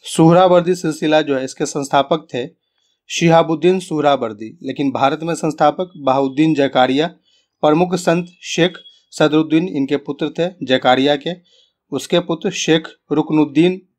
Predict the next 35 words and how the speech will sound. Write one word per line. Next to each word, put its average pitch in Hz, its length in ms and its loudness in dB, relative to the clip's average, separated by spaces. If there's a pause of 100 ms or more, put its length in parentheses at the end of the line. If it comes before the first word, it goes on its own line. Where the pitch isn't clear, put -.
अबुल 143 360 2
फत 123 300 -4 (420)
और 131 140 0
शेख 175 320 0 (100)
सदरुद्दीन 147 680 0 (420)
ने 143 160 2
जो 143 140 4
है 135 280 -2 (800)
बलवन 151 420 2
के 185 140 -6
पुत्र 185 320 -6
की 156 180 -10 (180)
पत्नी 160 320 -4
से 170 220 -4
शादी 127 460 -4 (140)
किया 107 220 -6
था। - 160 -14 (500)
इन 165 220 4
संतों 170 480 2
ने 156 200 2
शासक 156 560 2
वर्ग 135 240 0
एवं 135 140 0
कुलीन 156 320 -2
वर्गों 151 320 0
को 160 100 -4
ही 147 80 0
अपने 147 260 -2
खानकाह 139 560 0
में 135 140 -2
आने 117 220 -6
की 151 140 -8
अनुमति 110 640 -10
दी। 107 160 -14 (2250)
चिश्ती 160 420 2